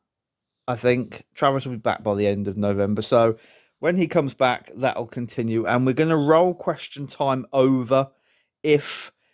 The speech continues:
we cannot get it done for you before Travis ties the knot. So I'm gonna be here. Uh, I, I not got a plan yet because I'm, I, you know, I've just,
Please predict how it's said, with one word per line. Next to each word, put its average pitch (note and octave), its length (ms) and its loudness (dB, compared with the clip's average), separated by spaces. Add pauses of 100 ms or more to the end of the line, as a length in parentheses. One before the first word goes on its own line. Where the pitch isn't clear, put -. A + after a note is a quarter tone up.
(140)
we B2 80 -8
cannot B2+ 340 0
get A#2 220 0
it G#2+ 100 -10
done A#2 400 0
for D3+ 380 2
you G2 380 -6 (360)
before A2+ 580 0
Travis G#2+ 580 -4 (100)
ties G2+ 440 -2
the G#2+ 220 -4
knot. G2+ 460 -2 (320)
So D3+ 500 4
I'm G#3 220 0
gonna G3 140 -4
be D#3+ 100 -4
here. D3+ 360 -2 (520)
Uh, C3+ 280 4
I, C#3+ 360 2
I C3+ 140 -2 (160)
not D#3+ 240 -2
got C3+ 140 -2
a C3+ 40 2
plan C#3 480 0 (640)
yet C#3 500 0 (800)
because - 300 -8
I'm, A#2 380 2
I, A2 260 -2
you B2+ 120 -2
know, G2 220 4 (340)
I've A#2 200 2
just, - 200 -4